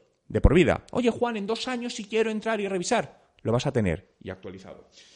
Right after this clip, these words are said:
Módulo cinco, redes sociales. Entraremos de lleno en cada una de las principales redes sociales. Facebook, Instagram, Twitter,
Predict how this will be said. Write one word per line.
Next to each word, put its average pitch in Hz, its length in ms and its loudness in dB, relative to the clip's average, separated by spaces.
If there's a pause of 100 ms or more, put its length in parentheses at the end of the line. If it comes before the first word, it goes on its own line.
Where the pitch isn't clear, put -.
(120)
Módulo 262 260 0
cinco, 131 400 -2
redes 202 500 -2
sociales. 139 460 -2
Entraremos 175 580 -2
de 160 200 2
lleno 147 460 -2 (260)
en 139 160 -2
cada 139 240 6
una 196 160 6
de 185 40 6
las 147 140 6
principales 143 540 6
redes 143 200 8
sociales. 117 560 0 (460)
Facebook, 92 540 -6 (240)
Instagram, 85 580 -6 (420)
Twitter, 87 800 -2